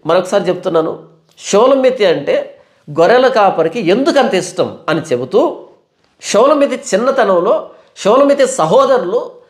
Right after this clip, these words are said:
షోలమితి గురించి ఎలా భయపడ్డారో, షోలమితి వారి భయాన్ని ఎలాగైతే భంగపరచలేదో, వారి భయాన్ని ధైర్యంగా మార్చిందో,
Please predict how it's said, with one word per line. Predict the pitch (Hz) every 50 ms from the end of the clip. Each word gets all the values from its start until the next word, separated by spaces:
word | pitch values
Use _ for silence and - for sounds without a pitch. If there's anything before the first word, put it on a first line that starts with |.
| _ _ _ _ _ _ _ _ _ _ _ _ _ _ _ _ _ -
షోలమితి | - - - 220 277 294 294 285 277 277
గురించి | 254 240 262 - - 208
ఎలా | 170 170 175 208 226 240 202 - - - -
భయపడ్డారో, | 165 170 208 208 208 185 147 135 165 - 139 - - - - - - _ _ _ _ _ _ _ _ _ _ _ _ _ _ _ _ _ _ _ _ -
షోలమితి | - - 214 240 285 302 285 277 269 262 262 254 254 254 240 220 - - _ _ -
వారి | 165 185 208 226 226
భయాన్ని | 190 151 123 - 160 156 175 214 240 262 277 269 262 254 220 208 220 202 -
ఎలాగైతే | 175 180 208 220 220 214 220 208 202 202 185 151 127 113 - - - _ _ _ _ _ _ _ _ _ _ _ _ _ _ _ _ _ _ _ _ _ _ _ _ _ _ -
భంగపరచలేదో, | 143 127 123 151 190 196 240 269 - - 226 196 196 - 175 151 139 135 127 117 104 82 - - _ _ _ _ _ -
వారి | 151 180 190 202 208
భయాన్ని | 156 165 180 185 220 247 254 254
ధైర్యంగా | 233 - - 156 170 214 254 262 262 254 214
మార్చిందో, | 180 170 170 165 165 - 165 156 160 170 131 98 101